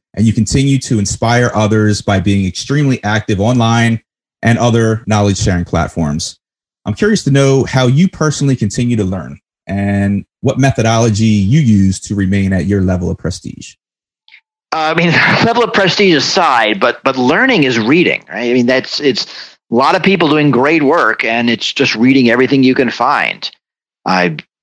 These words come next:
Speaker 2: read a lot of other people's blogs and news sites and articles and papers and books. People are sending me stuff a lot. The benefit of writing my blog is that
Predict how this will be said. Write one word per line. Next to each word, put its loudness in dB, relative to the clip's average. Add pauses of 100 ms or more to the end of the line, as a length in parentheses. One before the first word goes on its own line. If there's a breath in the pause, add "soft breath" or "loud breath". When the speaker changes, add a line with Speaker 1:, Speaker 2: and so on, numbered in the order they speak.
(120)
Speaker 2:
read 0
a 0
lot 2
of 0
other 0
people's 0
blogs 0
and 0
news 2
sites 0
and 0
articles 0
and -8
papers 0
and -2
books. -2 (500 loud breath)
People 2
are 2
sending 0
me 2
stuff 0
a -2
lot. -2
The -8
benefit 0
of -4
writing 0
my 0
blog 0
is 0
that -2